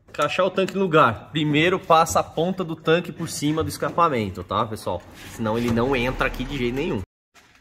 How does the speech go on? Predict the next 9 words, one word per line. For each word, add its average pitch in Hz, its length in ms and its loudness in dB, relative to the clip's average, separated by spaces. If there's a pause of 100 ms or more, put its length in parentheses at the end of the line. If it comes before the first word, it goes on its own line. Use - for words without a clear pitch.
(360)
Com - 180 -6
o 170 40 -6
tanque, 170 500 0
pessoal, 110 500 -4 (400)
você 131 280 -6
usando 131 360 -2
aqui 127 160 -6
o 123 40 -4
macaco 123 680 -2